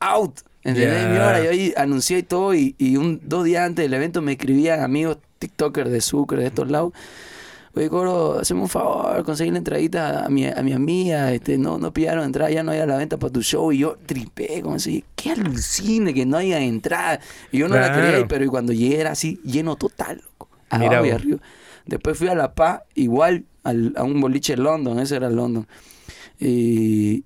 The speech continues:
Speaker 1: igual cheto, loco. O sea, m-,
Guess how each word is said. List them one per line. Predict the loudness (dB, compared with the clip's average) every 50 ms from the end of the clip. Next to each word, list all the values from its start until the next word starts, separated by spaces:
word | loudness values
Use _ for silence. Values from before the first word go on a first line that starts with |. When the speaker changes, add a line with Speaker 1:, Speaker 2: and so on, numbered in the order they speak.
| -2
Speaker 1:
igual | 0 0 0 0 -2 -2
cheto, | -2 -2 -2 -2 -2 -2 -4 -8 -8
loco. | -8 -10 -14 -16 _ -20 -20 -10 -6
O | -2
sea, | 0 0 0 -2 -2 -8 -20 -20 -20 _ -12 -8
m-, | -6 -6 -4 -6 -6